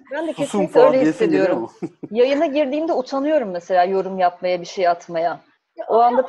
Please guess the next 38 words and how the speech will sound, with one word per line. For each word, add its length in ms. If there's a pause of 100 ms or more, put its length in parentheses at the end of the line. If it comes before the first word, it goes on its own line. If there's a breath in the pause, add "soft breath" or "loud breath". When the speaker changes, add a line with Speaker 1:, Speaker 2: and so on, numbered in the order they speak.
(120)
Speaker 1:
performans 600
varsa 400
mesela, 220
yoksa 400
sohbet 440
halindeyse 540
sanatçı, 460
eyvallah, 380
hani 140
yine 140
bir 100
şeyler 300
yazabilirim 580
ama 260
hani 140
performans 560
esnasında 680
sanki 320
böyle 120
gürültü 400
<laughs> 0
yapıyormuşum 520
gibi 140
falan 400
geliyor. 460
Speaker 3:
Ya 200
tabii 220
aynı 300
şey 320
değil 220
yani. 280
Hani, 320 (180)
e, 720
bu 60
sadece 420
hissi 640
böyle. 560 (140)
Hani 380